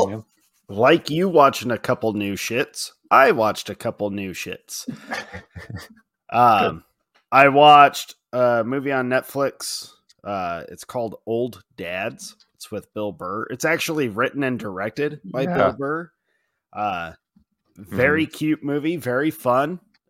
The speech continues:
Speaker 2: Uh, it's very much in his wheelhouse where he just says what everyone's thinking. And, uh,
Speaker 1: <laughs>
Speaker 2: it didn't, it kinda goes very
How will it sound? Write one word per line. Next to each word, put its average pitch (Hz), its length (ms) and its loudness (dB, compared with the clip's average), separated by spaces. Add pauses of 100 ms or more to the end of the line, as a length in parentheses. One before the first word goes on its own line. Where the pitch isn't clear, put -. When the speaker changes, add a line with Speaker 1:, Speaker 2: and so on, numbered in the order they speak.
Speaker 2:
Uh, 95 220 -10
it's 90 300 -12
very 123 460 -6
much 127 360 0
in 117 100 -8
his 110 340 -6
wheelhouse 117 680 -6
where 92 180 -10
he 113 640 -8
just 104 440 -8
says 120 400 -8
what 110 320 -6
everyone's 95 680 -10
thinking. 156 480 -8 (680)
And, 92 460 -6
uh, 90 380 -2 (600)
Speaker 1:
<laughs> - 640 -20
Speaker 2:
it 160 220 4
didn't, 214 320 6 (120)
it 175 200 0
kinda 196 400 8
goes 160 460 4
very 131 680 0